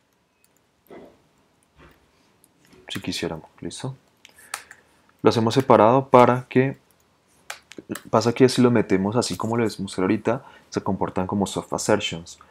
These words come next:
Yo solamente aplico los soft assertions, por ejemplo, por ejemplo acá, si quiero hacer, eh,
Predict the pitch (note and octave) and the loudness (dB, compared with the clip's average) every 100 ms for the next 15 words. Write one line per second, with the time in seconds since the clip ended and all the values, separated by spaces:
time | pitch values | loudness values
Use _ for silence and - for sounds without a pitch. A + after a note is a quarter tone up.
0 | - _ _ - G2+ A2 G#2+ G#2 G#2+ A2 | -20 _ _ -6 -2 0 0 0 -2 0
1 | A#2 G#2+ F#2 - F#2+ - G2+ A#2 A2+ G#2 | -2 -2 -4 -6 -4 -4 -4 -4 -2 -2
2 | F#2+ E2+ F#2+ F#2+ - F2+ E2+ F#2+ - F#2 | -2 -2 -4 -2 -4 -4 -4 -6 -4 -6
3 | - F#2 - F2+ F2+ F#2+ - G2+ - F2 | -6 -10 -6 -4 -2 -4 -6 -8 -6 -6
4 | F2 - _ _ _ - _ _ _ - | -6 -8 _ _ _ -20 _ _ _ -6
5 | G2 G2 F#2+ | -2 -2 -2